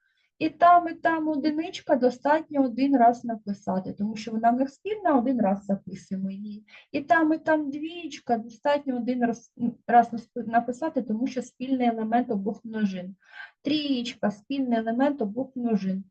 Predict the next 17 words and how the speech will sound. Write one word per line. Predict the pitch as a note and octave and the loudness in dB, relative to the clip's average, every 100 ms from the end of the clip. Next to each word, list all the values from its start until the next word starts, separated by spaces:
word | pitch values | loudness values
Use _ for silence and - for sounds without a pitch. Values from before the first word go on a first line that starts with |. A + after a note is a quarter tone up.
| _ _ _ _ - | _ _ _ _ -2
Так, | E4+ D#4 D4 | 4 4 2
четвірочка, | - G4+ G#4 E4+ F4 F4+ B3 - - A#3+ | -4 -8 -8 -10 -2 2 2 0 0 4
вона | C4 D4 | 4 4
тільки | C#4+ C#4+ C4+ C4+ | 2 -4 0 2
в | A#3+ | 2
множині | C4+ C4+ B3 C4 B3+ | 4 4 2 -2 -4
Б, | A3 D4+ F#4+ | -2 0 4
але | E4+ A#3+ A#3 | 4 4 0
ж | A#3+ | -2
у | |
нас | A#3 A3 - | -2 -2 -2
об'єднання, | G#3+ A3 C#4+ F4+ D#4 B3+ A3 | -4 -2 0 2 2 2 0
ми | A3 | -2
об'єднуємо | G#3+ C4 C#4 C4+ B3+ | -8 -8 -4 -2 -2
обидві | B3 G#3+ G#3+ G#3 | -4 -6 -8 -8
множини. | G#3 G#3 G3+ G#3 G3 | -6 -4 -2 0 0
Отже… | G#3 A3+ A#3 | 0 -2 -10